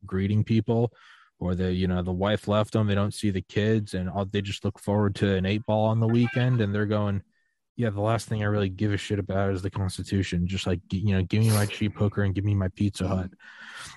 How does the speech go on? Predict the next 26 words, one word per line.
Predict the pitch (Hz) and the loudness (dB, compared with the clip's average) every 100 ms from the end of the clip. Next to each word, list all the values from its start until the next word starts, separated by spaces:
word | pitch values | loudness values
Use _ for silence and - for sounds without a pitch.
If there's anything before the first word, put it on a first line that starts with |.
| _ _ _ _ - _ _ - | _ _ _ _ -20 _ _ -8
I | |
think | - - 120 123 | -8 0 2 4
there | 127 120 | 4 6
are, | 110 - - | 4 -2 -4
are | 104 | -4
probably | - - 113 120 113 | -4 0 2 4 4
a | 107 | 4
lot | 104 107 | 4 0
of | |
people | - 113 107 95 | 0 -2 0 0
that, | 95 95 - | 0 0 0
I | |
think | 110 160 | 0 2
there's | 131 | 2
probably | - 127 | 2 4
a | 117 | 4
lot | 104 | 2
of | |
morons | 98 98 107 113 104 | 0 0 0 0 0
that | 98 | -2
have | 101 98 | 0 -2
their | 92 | -2
head | 92 95 | -4 -2
in | 107 | -2
sand | - 117 123 120 | 0 0 0 0
or | 101 95 | 0 0